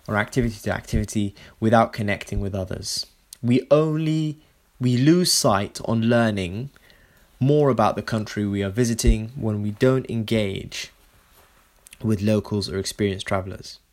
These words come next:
I was scared. I usually make an effort to learn the language, but given the last-minute nature of this trip, I could barely pronounce hello and thank you on the two-hour flight from Vietnam.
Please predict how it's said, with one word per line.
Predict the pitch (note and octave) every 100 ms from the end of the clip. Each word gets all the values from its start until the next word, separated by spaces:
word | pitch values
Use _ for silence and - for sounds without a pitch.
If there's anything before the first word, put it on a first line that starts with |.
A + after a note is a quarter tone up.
| _ _ _ _ _ _ -
I | C3
was | C3 A#2+
scared. | - C#3+ C3 G2 - - _ _ - - - - -
I |
usually | C3 F3+ D#3 D#3
make | C#3 C3+
an | B2
effort | A#2 - -
to | A2
learn | A2+ A#2
the | A2+
language, | A2 G2+ G2+ G2 A2+ - - - -
but | C3 B2+
given | D#3+ F3
the | D3+
last-minute | D3 C#3+ - B2+ G#2+
nature | C3+ C#3+ -
of | G2+
this | G2+ -
trip, | - F2+ - - -
I | A#2
could | A#2 A2 G2+
barely | C#3 C#3 B2+
pronounce | B2 A2+ G#2+ G#2 -
hello | - G#2 G#2 G#2
and | - G#2
thank | G2 A2 G2+ -
you | G2 - - _ _ - - -
on | C3
the | B2
two-hour | A#2 D#3 D3 B2+
flight | - A#2 G2+ -
from | G#2+
Vietnam. | G2 F#2+ F2+ - -